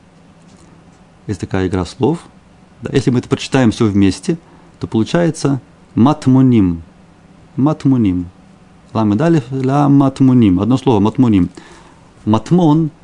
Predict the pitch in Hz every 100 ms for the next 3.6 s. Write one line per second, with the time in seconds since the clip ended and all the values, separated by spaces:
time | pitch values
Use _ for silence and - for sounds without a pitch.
0 | _ _ - - 123 - - - 123 113
1 | - - - 107 101 107 - 107 87 -
2 | - - - _ - _ - - - -
3 | 101 - 185 175 - 139